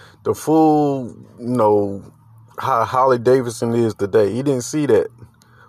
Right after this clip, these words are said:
but he started the vision. Somebody picked up on what he started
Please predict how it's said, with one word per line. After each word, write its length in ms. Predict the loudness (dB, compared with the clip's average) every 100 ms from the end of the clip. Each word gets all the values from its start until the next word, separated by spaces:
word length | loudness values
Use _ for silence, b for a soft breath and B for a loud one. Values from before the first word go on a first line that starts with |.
| _
but 160 | -2 0
he 120 | -4
started 540 | -6 0 2 2 2
the 80 | -2
vision. 540 | -2 2 2 0 -4
Somebody 360 | -6 -4 0 0 -2
picked 260 | -8 -2
up 200 | -2 0
on 320 | 0 0 0 0
what 160 | 0
he 100 | 0
started 520 | -6 -2 2 2 0